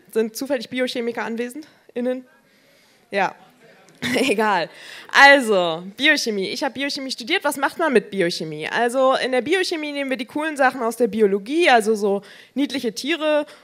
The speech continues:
und, ähm, interessante Pflanzen und die coolen Sachen aus der Chemie, also, ähm, Farben, Kristalle, Explosionen.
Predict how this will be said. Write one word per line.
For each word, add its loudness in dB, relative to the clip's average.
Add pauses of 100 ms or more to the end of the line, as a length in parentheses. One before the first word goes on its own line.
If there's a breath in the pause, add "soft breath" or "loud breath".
und, 2
ähm, 0
interessante -4
Pflanzen -2
und -2
die -10
coolen -2
Sachen 0
aus -4
der -6
Chemie, -2
also, 0
ähm, -4
Farben, 0
Kristalle, 0
Explosionen. 0